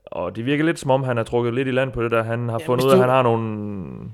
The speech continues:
Speaker 1: han har nogle andre ting i livet, der måske betyder lidt mere for ham, end
Speaker 2: Ja,
Speaker 1: han
Speaker 2: hvis
Speaker 1: troede.
Speaker 2: man
Speaker 1: Hvordan,
Speaker 2: ser
Speaker 1: hvordan
Speaker 2: den,
Speaker 1: ser du på det som, som Patriots-mand?
Speaker 2: hvis man ser den dokumentar Tom versus Time, øhm, som nemlig også, ja, handler om,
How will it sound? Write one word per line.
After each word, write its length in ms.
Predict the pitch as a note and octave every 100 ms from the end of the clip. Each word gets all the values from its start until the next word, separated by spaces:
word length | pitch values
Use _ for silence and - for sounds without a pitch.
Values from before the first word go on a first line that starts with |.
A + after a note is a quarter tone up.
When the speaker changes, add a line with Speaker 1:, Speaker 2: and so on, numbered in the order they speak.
| -
Speaker 1:
han 140 | A2+
har 120 | A#2 B2
nogle 160 | A2+
andre 160 | A#2+ A#2+
ting 180 | C#3 A#2+
i 40 |
livet, 220 | A#2 B2
der 60 | G#2+
måske 220 | G#2 A2+
betyder 240 | A2 C3
lidt 140 | A#2 A#2
mere 140 | A#2
for 120 | A#2+
ham, 100 | B2 G#2+
end 80 |
Speaker 2:
Ja, 60 | A#2+
Speaker 1:
han 80 | D3
Speaker 2:
hvis 100 | D3
Speaker 1:
troede. 120 | B2+
Speaker 2:
man 40 | D3+
Speaker 1:
Hvordan, 80 | G#3
Speaker 2:
ser 20 | G#3
Speaker 1:
hvordan 140 | F#3+
Speaker 2:
den, 80 | F3+
Speaker 1:
ser 120 | D#3
du 80 | C3+
på 100 | A#2+
det 140 | B2+
som, 280 | B2+ G#2+ A2
som 140 | A#2+ G#2+
Patriots-mand? 360 | A#2+ A2+ A#2
Speaker 2:
hvis 100 | -
man 80 | E3
ser 160 | E3+ F#3+
den 140 | F#3 C#3+
dokumentar 560 | D#3 C#3 B2 D#3+ D#3 C3+
Tom 340 | - D3 D3
versus 240 | B2+ C3
Time, 400 | - B2+ B2+ C3+ B2+ - _ _ _ B2
øhm, 280 | B2 B2
som 280 | A#2 A#2 F#2
nemlig 320 | A#2 B2 C3 A#2+
også, 280 | A#2 -
ja, 80 | A2+
handler 280 | G#2+ A#2 B2+
om, 200 | A#2+